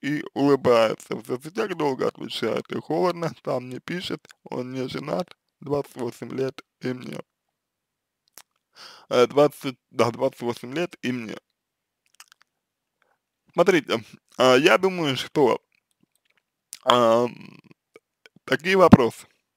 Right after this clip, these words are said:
А, вопросы, касающиеся именно, а, того, как и почему кто-то другой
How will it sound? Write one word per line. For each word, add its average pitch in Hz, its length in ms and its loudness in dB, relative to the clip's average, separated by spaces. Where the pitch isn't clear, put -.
А, 127 320 8
вопросы, 170 460 4
касающиеся 139 1120 0
именно, 143 840 0
а, 117 240 2
того, 135 400 2
как 147 380 2
и 131 80 -2
почему 131 580 -8
кто-то 139 420 -4
другой 127 560 -4